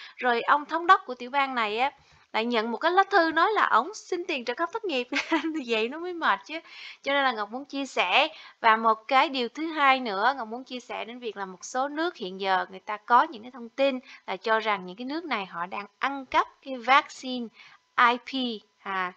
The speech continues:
cái vaccine mà ngừa covid nineteen của Mỹ á, thì họ đang, à, ăn cắp những cái thông tin này. À, thì Ngọc cũng muốn chia sẻ những thông tin này. Trước hết á, Ngọc muốn chia sẻ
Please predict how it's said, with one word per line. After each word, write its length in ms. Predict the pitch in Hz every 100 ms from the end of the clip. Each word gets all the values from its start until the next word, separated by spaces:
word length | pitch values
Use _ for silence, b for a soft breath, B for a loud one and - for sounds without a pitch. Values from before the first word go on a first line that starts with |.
| -
cái 80 | 247
vaccine 420 | 285 - 262 240
mà 80 | 208
ngừa 260 | 196 190 180
covid 300 | 220 233 233
nineteen 440 | 233 - 247 233
của 140 | -
Mỹ 300 | 220 180 202
á, 100 | 302 - B B B
thì 60 | 190
họ 240 | 180 180 190 - _ -
đang, 340 | 247 240 226 - _
à, 340 | 220 196 190 - _ -
ăn 140 | 247 247
cắp 220 | 339 269
những 120 | 196
cái 60 | 247
thông 140 | 247
tin 180 | 247 226
này. 280 | 220 202 180 B B B
À, 220 | 208 196 190
thì 80 | 196
Ngọc 180 | 190 -
cũng 160 | 202
muốn 120 | 240 269
chia 160 | 262
sẻ 220 | 240 214
những 140 | 233 233
thông 140 | 226
tin 160 | 220 202
này. 180 | 196 190
Trước 180 | 302 339
hết 260 | 339 370 370
á, 180 | 381 -
Ngọc 180 | 208 185
muốn 180 | 233 285
chia 200 | 285 269
sẻ 300 | - 185